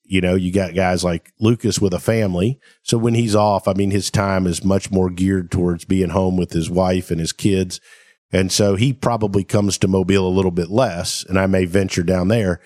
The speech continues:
But again, it, you know, a couple times a year on his way to a tournament, he's still gonna stop in Mobile and we're gonna work. And then the other guys, I would say it's, you know, every few months,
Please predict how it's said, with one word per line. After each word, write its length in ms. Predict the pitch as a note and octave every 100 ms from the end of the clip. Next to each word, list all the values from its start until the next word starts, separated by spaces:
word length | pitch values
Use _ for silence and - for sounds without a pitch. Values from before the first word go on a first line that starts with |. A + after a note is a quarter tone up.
| - _ _ -
But 260 | A#2 A2
again, 420 | G#2 F#2+ C3 G#2+ F2
it, 160 | F#2 _ A2 - -
you 100 | A#2
know, 140 | G2+
a 60 | F2+
couple 320 | - B2+ G2+
times 320 | A#2 G#2 F#2+
a 40 | F2+
year 440 | A#2 G#2 F#2+ G#2+ _ _ _ _
on 200 | G#2 A2
his 200 | G#2+ G#2+
way 160 | G#2 G#2
to 120 | G2
a 60 | F2+
tournament, 420 | G2+ G2+ F#2 F2
he's 120 | G2
still 220 | - G2
gonna 180 | F#2 F2
stop 360 | - G2+ F#2 -
in 80 | E2+
Mobile 420 | F2 E2+ F2 F2+
and 120 | E2+
we're 80 | E2+
gonna 200 | F2 E2
work. 380 | E2 G2+ F#2 - - _ -
And 120 | G#2+
then 140 | A2+
the 140 | G#2+ G#2+
other 180 | A2
guys, 360 | G2+ G#2 G#2 G2+
I 100 | G2+
would 200 | G2 F#2+
say 300 | - G2 F#2+
it's, 320 | F#2 - -
you 80 | G#2
know, 140 | F#2+ F#2
every 260 | G2 F#2
few 240 | E2+ G2+ F#2+
months, 640 | G2 G#2+ F#2 F#2+ -